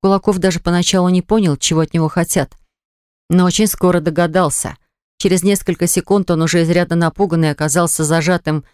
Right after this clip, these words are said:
в двери собственного автомобиля. Детина надавил на кнопку, подняв стекло так, чтобы оно уперлось Кулакову в кадык.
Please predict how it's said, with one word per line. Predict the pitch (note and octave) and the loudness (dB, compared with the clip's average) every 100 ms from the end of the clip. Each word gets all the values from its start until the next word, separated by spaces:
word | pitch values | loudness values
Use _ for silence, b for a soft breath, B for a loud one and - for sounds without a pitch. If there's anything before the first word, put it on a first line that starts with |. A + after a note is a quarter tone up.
| b _ _ | b _ _
в | D#3+ | -2
двери | E3+ G#3 F#3 | 2 2 2
собственного | - F3+ - E3+ D#3+ | 0 -2 -2 -2 -2
автомобиля. | - E3 E3+ D#3 C#3+ C3 - _ _ _ _ - | -2 -2 0 0 -2 -4 -12 _ _ _ _ -2
Детина | G#3 C4 A3+ | 0 2 2
надавил | F#3 E3+ F3 F3 E3 | 2 2 2 2 2
на | E3+ | 0
кнопку, | - G3 G3+ - | -2 -2 -2 -4
подняв | - D#3+ E3 D#3 | -4 -2 -2 -2
стекло | - D#3 D3+ | -4 -2 -4
так, | - F#3+ - _ _ _ _ _ | -2 -4 -6 _ _ _ _ _
чтобы | - F#3+ F3+ | -4 0 2
оно | F#3 A3 | 2 0
уперлось | - - G#3+ F#3+ - | -2 0 0 0 0
Кулакову | E3 D#3 - G3 | -2 0 0 0
в | - | 0
кадык. | D3 C3+ D3 - | -2 -2 -4 -8